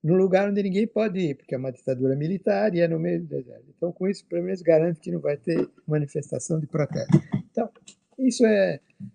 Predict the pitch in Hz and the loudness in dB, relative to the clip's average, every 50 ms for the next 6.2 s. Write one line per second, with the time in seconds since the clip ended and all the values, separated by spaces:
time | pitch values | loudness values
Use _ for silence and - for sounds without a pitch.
0 | _ - - 139 - - - - 247 240 240 - 254 202 - - 202 190 202 190 | _ -16 -10 0 2 2 2 4 2 2 2 2 0 -2 -2 0 4 6 6 6
1 | 170 151 147 196 226 226 _ _ _ _ _ _ _ _ _ _ _ _ _ _ | 4 2 0 -4 -8 -8 _ _ _ _ _ _ _ _ _ _ _ _ _ _
2 | _ _ _ _ _ - - - 90 87 139 135 156 165 165 156 147 139 127 113 | _ _ _ _ _ -12 -10 -10 -8 -8 -6 -2 -2 0 0 2 2 2 2 0
3 | 101 - - - - - - _ _ _ _ _ _ _ _ _ _ _ _ - | -2 -6 -10 -16 -18 -20 -20 _ _ _ _ _ _ _ _ _ _ _ _ -4
4 | 135 160 175 147 143 202 240 247 190 131 123 127 123 - 139 139 160 196 226 233 | 0 2 2 2 4 6 6 6 6 4 0 -4 -4 -6 -8 -6 -6 -4 -4 -6
5 | 220 _ _ _ _ _ _ _ _ _ _ _ _ _ _ _ _ - 170 190 | -8 _ _ _ _ _ _ _ _ _ _ _ _ _ _ _ _ -6 -4 -4
6 | 190 190 - - | -4 -4 -8 -14